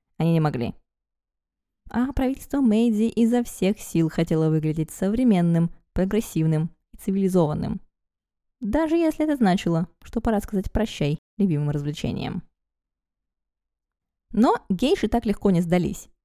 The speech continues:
Поэтому в тысяча восемьсот семьдесят четвёртом году им снова разрешили работать, раз уж они сами так того хотят. Но взамен они должны были посещать уроки,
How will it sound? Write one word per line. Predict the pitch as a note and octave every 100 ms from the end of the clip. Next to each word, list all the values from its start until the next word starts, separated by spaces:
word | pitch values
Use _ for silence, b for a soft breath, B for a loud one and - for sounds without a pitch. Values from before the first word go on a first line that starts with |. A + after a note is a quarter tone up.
| _ _ _ _ -
Поэтому | A#3 F#4 E4+ D4
в |
тысяча | - B3 - F#3
восемьсот | F3 F3+ F#3 F3 D#3+
семьдесят | - F#3 D#3 - E3+
четвёртом | - D#3+ D#3 F#3 F3+
году | F3 F3+ A#3+ C#4
им | - C4 C4+ A#3+
снова | - D#3 F#3 G#3 F#3+
разрешили | F3+ E3+ - D#3+
работать, | D#3 D#3+ C#3 - - B B B
раз | F3 F#3+
уж | -
они | F3+
сами | - F3+ F3+
так | F3 E3+
того | E3 D3
хотят. | - - D#3 - _ _ _ _ _ -
Но | G3 C#4 F4 -
взамен | F#3 G3 A#3 F#4
они | B3+ B3+
должны | G#3 G3 A3+
были | G#3+ A3
посещать | G#3 F#3+ F3+ - G3 -
уроки, | F3 F#3+ C4+ - F3+